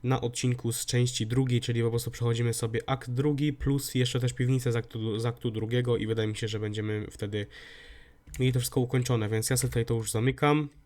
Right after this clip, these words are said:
E, nie, dobra, al-, Alt F cztery to dam po prostu i tyle.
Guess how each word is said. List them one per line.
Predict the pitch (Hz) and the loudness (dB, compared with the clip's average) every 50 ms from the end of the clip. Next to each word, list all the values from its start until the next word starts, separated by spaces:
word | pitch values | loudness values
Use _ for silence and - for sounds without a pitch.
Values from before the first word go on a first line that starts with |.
| _ _ _ - - - - - - _ _ - - _ _ - _ - | _ _ _ -20 -20 -20 -20 -20 -20 _ _ -20 -20 _ _ -20 _ -6
E, | 135 120 123 | 0 2 4
nie, | 143 139 120 110 | 4 4 4 4
dobra, | 110 120 113 107 104 107 - - _ _ | 2 2 2 2 0 -2 -4 -10 _ _
al-, | - 143 147 147 | 2 2 2 4
Alt | - 147 139 - | 4 4 4 4
F | 143 131 | 0 0
cztery | - - - 131 117 110 | 0 0 2 2 2 2
to | 113 107 | -2 -2
dam | 113 110 113 | -2 -2 -4
po | 113 | -4
prostu | 110 - 117 - - 117 | -2 -2 -2 -2 -2 -6
i | 113 | -4
tyle. | - 110 95 87 | -4 -6 -6 -6